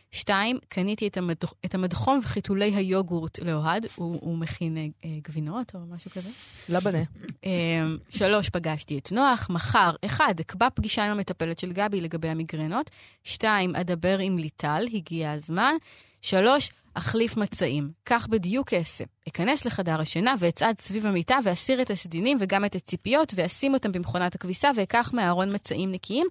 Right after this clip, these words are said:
Speaker 1: ואעשה מה שצריך כדי להניח אותם על המזרון שלנו, גם אם זה ייקח שעות. לא אמרתי לאוהד שבעצם אף פעם בחיי לא החלפתי לבד סדינים, לא למיטה זוגית בכל אופן, ואני גם לא אגלה לו. כי עד שהוא יחזור הביתה זה גם ממילא לא יהיה נכון. <laughs>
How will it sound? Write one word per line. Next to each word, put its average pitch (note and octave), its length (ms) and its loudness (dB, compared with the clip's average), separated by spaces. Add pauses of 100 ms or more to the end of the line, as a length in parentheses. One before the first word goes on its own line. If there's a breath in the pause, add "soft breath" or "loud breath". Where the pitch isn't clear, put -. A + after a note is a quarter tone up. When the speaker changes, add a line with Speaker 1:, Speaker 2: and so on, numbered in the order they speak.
(380 loud breath)
Speaker 1:
ואעשה A#3+ 260 2
מה A#3+ 140 4
שצריך A#3 460 -4
כדי G3+ 180 0
להניח F3+ 340 -2
אותם F3 200 -2
על D#3+ 60 0
המזרון E3 440 -2
שלנו, D#4 300 4 (280)
גם C4+ 160 4
אם D4+ 100 4
זה G3 80 2
ייקח G3 300 0
שעות. - 420 -6 (420 loud breath)
לא C#4+ 100 8
אמרתי C4+ 360 6
לאוהד A3+ 320 4
שבעצם G3 400 0
אף F#3 120 -4
פעם G#3+ 200 2
בחיי F#3+ 400 0
לא F3 80 0
החלפתי F3 460 -2
לבד D#3+ 280 -2
סדינים, D#3 420 -2
לא E3 80 -2
למיטה F3 260 -4
זוגית F3 300 -4
בכל D#3+ 260 -2
אופן, C4+ 280 2
ואני F3+ 160 0
גם F3 120 -2
לא F3+ 120 2
אגלה D#3+ 280 -2
לו. D3 80 -6 (360 soft breath)
כי - 120 -2
עד C4+ 140 2
שהוא A3+ 120 0
יחזור F#3 300 0
הביתה F#4+ 360 2
זה B3 100 0
גם F3+ 140 0
ממילא G#3+ 360 0
לא E3 220 0
יהיה D3+ 200 -4
נכון. C#3+ 320 -8 (400)
<laughs> F#3+ 580 -12